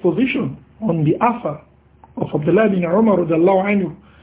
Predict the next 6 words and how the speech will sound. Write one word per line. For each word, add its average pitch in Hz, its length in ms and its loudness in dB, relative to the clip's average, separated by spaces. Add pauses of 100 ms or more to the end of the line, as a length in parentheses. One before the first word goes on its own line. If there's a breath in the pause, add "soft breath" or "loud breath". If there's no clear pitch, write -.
(200 soft breath)
that 185 220 2
Imam 233 440 2
Shafi'i 202 580 2
rahimahullah 180 800 2
ta'ala 170 580 -2 (1080)
recorded 190 540 0